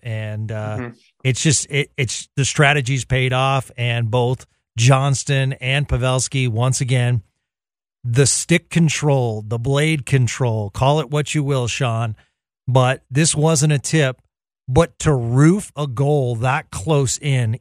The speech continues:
Speaker 1: is just a, such a skill set.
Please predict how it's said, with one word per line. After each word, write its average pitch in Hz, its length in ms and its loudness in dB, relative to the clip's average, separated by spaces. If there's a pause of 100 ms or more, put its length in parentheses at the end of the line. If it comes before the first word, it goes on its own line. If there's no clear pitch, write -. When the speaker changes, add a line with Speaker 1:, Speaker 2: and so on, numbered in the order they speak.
Speaker 1:
is 123 280 -2
just 170 680 0
a, 123 60 -4
such - 580 -4
a 113 80 -4
skill 127 380 -2
set. - 480 -10